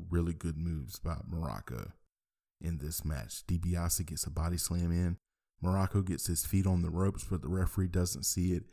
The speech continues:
and counts the pin. And in the middle of all this, Muraco has his foot on the ropes and is pointing to his foot on the ropes. But doesn't matter, doesn't count,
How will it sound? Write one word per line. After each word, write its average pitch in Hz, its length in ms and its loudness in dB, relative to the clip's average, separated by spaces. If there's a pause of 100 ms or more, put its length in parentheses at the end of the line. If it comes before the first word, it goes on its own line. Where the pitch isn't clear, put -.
(300)
and 87 120 -2
counts - 360 0
the 76 100 -6
pin. 76 400 -2 (100)
And 92 160 2
in 101 120 6
the 98 60 6
middle 113 200 4
of 101 120 -2
all 104 180 2
this, 107 440 -2 (480)
Muraco 82 420 -2
has 90 240 -2
his - 220 -4
foot 107 220 2
on 98 140 0
the 90 80 0
ropes 90 560 0 (260)
and 92 100 2
is - 120 2
pointing 101 500 6
to 87 140 2
his 78 180 2
foot - 160 0
on 73 140 -4
the 58 60 -6
ropes. 65 480 -8 (720)
But 85 260 0 (840)
doesn't 85 300 2
matter, 80 380 -2 (420)
doesn't 73 300 -2
count, 73 500 -2